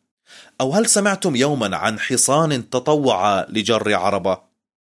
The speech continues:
وهل سمعتم يوماً عن حصان تطوع لحمل إنسان؟ فيجب عليك أن تروض الحصان أولاً، أليس كذلك؟ يجب عليك أن تروضه بأن تضع لجاما في فمه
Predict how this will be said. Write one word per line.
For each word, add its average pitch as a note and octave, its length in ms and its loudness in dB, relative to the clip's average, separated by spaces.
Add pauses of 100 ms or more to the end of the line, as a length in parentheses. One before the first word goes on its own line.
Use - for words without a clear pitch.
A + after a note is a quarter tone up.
(360)
وهل D#3+ 300 0
سمعتم E3+ 540 -2
يوماً B2+ 440 0
عن G#2+ 180 -4
حصان A2+ 640 -2
تطوع G#2+ 600 0
لحمل F2+ 460 -6
إنسان؟ A#2 600 -2 (800)
فيجب G2 480 -4
عليك G2+ 560 -4
أن A#2+ 180 -2
تروض A2 540 0
الحصان A2 720 -2
أولاً، E2 560 -6 (440)
أليس F#2+ 260 0
كذلك؟ G2+ 560 -2 (480)
يجب G#2 300 0
عليك F#2+ 420 0
أن G#2+ 240 -4
تروضه A2 720 0 (240)
بأن A#2+ 320 -2
تضع A#2 420 0
لجاما A2+ 580 0
في D3+ 220 -4
فمه G#2 520 -2